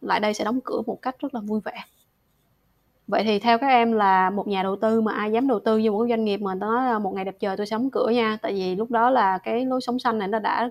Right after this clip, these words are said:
quá tốt ở Việt Nam rồi, tôi không cần phải có mặt trên cuộc đời này nữa, tôi đóng cửa. Ai mà dám, đúng không? Thế nên á là, ừm,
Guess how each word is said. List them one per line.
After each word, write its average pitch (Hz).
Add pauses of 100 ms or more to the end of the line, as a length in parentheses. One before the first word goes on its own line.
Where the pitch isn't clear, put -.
quá 269
tốt 320
ở 226
Việt -
Nam 208
rồi, 196
tôi -
không 254
cần 202
phải -
có 262
mặt 262
trên 226
cuộc -
đời 190
này 180
nữa, 202 (180)
tôi 208
đóng 233
cửa. - (760)
Ai 208
mà 202
dám, 208 (540)
đúng 226
không? 262 (400)
Thế 254
nên 247
á 277 (140)
là, 190 (360)
ừm, 190